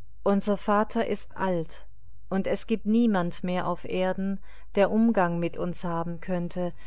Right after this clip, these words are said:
wie es aller Welt Brauch ist. Komm, wir wollen unserem Vater Wein zu trinken geben und uns zu ihm legen,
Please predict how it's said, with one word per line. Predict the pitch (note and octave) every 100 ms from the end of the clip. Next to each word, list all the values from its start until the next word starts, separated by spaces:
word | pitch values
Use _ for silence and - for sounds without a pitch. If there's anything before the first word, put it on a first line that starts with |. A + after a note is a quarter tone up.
| - -
wie | F#3+ F3+
es | F#3+ -
aller | E3+ F3+ G3+
Welt | F3+ F3 F#3 -
Brauch | - G3+ G3+ -
ist. | - E3 - - - - - - -
Komm, | - A3+ G#3 E3 - - - - -
wir | G3+ F#3+
wollen | G#3 A#3 A#3+
unserem | G#3+ G#3 G3+ G3
Vater | F#3+ G3 F#3+ F#3+ G#3+ F#3
Wein | F3+ F3 E3
zu | - F3+
trinken | F3 F3 E3+ F3 F3
geben | E3 E3+ E3 E3 E3+ - - -
und | - G3 -
uns | G3+ -
zu | - - A3
ihm | F3+ E3+
legen, | E3 E3 E3 E3+ E3+